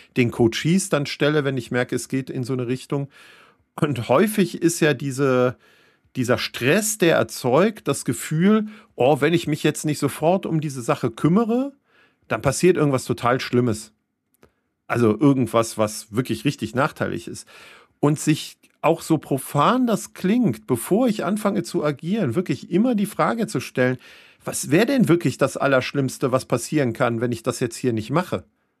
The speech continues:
Oder ich es überhaupt nicht mache, hilft total, weil ich durch diese Frage feststelle, <clears throat> ganz häufig passiert gar nicht so was Schlimmes, sondern es wird nur erzählt oder es ist irgendein Glaubenssatz,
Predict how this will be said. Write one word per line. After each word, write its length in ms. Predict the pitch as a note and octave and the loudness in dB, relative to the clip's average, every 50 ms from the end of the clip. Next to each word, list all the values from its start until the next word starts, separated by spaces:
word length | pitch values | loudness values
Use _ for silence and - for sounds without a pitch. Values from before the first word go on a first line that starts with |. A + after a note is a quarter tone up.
| _ _ _ _ _ _ - | _ _ _ _ _ _ -4
Oder 220 | - C3 A#2 A#2 | 0 0 2 2
ich 160 | A2 - - | 0 -2 -6
es 160 | B2 A#2+ - - | -8 -8 -6 -6
überhaupt 460 | A#2+ G#2 A2+ G#2 A2+ C#3+ - - - | -2 0 0 0 0 -2 -4 -4 -4
nicht 200 | A#2+ G#2+ - - | -6 -4 -4 -2
mache, 440 | G#2+ G#2 G#2+ - - D3+ G#3 A3+ - - _ _ _ _ - _ _ _ _ _ _ | 0 0 0 2 2 0 0 0 -4 -12 _ _ _ _ -20 _ _ _ _ _ _
hilft 400 | - - D3 F3+ A3+ A#3+ G#3+ - | 0 4 4 4 4 4 0 -2
total, 800 | - - B2 - - - B2+ B2 C#3 C#3 B2 A#2 A#2 D3+ G#3+ G#3+ - _ - - _ _ _ | 0 0 0 0 0 0 0 2 4 4 4 4 4 4 2 0 -4 _ -20 -20 _ _ _
weil 360 | - B2+ B2 C3+ F3+ G3 - - | 0 2 4 4 4 2 2 0
ich 220 | C#3+ C#3 - - | -2 -4 -4 -2
durch 220 | - D3+ D#3 - - | 0 0 0 0 -2
diese 260 | - C3 A2+ G2+ - | -4 -6 -4 -4 -6
Frage 560 | - - - - B2+ D3+ G#3+ B3 A3+ F#3+ C3 | -8 -6 -2 0 2 2 2 2 0 0 -2
feststelle, 920 | - - C3+ A2 - - - - - - C3 A#2+ A#2+ B2+ D#3 F#3+ G#3 G#3+ - - _ _ _ _ _ _ _ - | -2 0 -2 -2 -2 -4 -12 -14 -6 -2 0 2 2 4 4 2 2 0 -6 -16 _ _ _ _ _ _ _ -8
<clears throat> 220 | - E3 C3+ A#2+ | -6 -6 -4 -2
ganz 240 | - B2 B2 A#2+ - | -2 -2 -2 0 0
häufig 240 | B2+ B2 - - - | 0 0 -2 -2 -4
passiert 400 | - A#2+ - - B2+ D#3 D#3+ - | -4 -2 0 0 0 0 0 0
gar 120 | A2+ G2+ | 0 0
nicht 140 | G2+ G#2 G#2 | 0 -2 -4
so 160 | - A2+ G2 | -4 -4 -2
was 140 | F2+ F#2+ F#2 | -2 -4 -4
Schlimmes, 500 | - - - G2+ G2 A#2 D#3+ F#3 - - | -6 -4 -4 -2 0 0 0 -2 -2 -4
sondern 420 | - A2+ A2+ A2+ A2+ A2 A2+ A2 G#2+ | -4 -4 -2 0 0 0 -2 -4 -6
es 280 | - - - - - | -8 -10 -10 -4 -2
wird 180 | B2+ A#2+ - - | -2 0 0 2
nur 160 | A#2+ A2+ G#2+ | 2 2 4
erzählt 520 | G2+ G#2 - - - B2+ C3+ D3+ D3+ A#2 | 2 0 -4 0 2 2 4 4 2 2
oder 220 | - G#2 G2+ G#2+ G#2 | 0 0 0 0 0
es 160 | G2+ - - | -2 -4 -6
ist 200 | B2 B2 B2 - | -6 -6 -6 -6
irgendein 260 | - B2+ A#2 A2+ G2+ | -4 -4 -4 -4 -2
Glaubenssatz, 920 | F2+ G#2+ G#2 A2+ D3+ F3 D3+ A2+ G#2 - - G#2+ G2+ C3 - - - - | 0 2 4 4 4 2 0 -2 -4 -4 -2 0 0 0 -2 -6 -14 -18